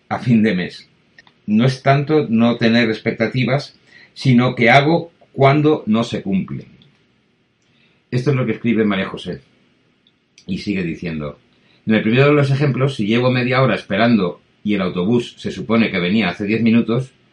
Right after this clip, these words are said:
¿qué hago? Llego tarde a una entrevista de trabajo. ¿Cómo actúo? Imagínate, ¿qué decido?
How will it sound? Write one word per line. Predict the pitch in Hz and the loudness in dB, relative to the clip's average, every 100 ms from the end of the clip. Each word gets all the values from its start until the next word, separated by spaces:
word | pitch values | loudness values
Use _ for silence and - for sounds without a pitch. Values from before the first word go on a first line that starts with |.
| _ _ | _ _
¿qué | 131 | 2
hago? | 104 80 - - _ _ _ _ _ _ _ _ _ | 2 0 -8 -16 _ _ _ _ _ _ _ _ _
Llego | 113 123 131 | 0 2 4
tarde | 139 135 | 4 2
a | |
una | 135 123 | 2 0
entrevista | 110 120 135 | 0 -2 0
de | 117 | 0
trabajo. | 101 104 - 87 - | 0 -2 -4 -10 -2
¿Cómo | 131 143 | 2 2
actúo? | 135 98 80 76 _ _ _ | 0 -4 -6 -8 _ _ _
Imagínate, | 107 101 101 120 113 87 80 - | -2 -2 0 -2 -2 -2 -8 -2
¿qué | 131 | 2
decido? | 139 135 101 80 78 | 2 2 -2 -6 -8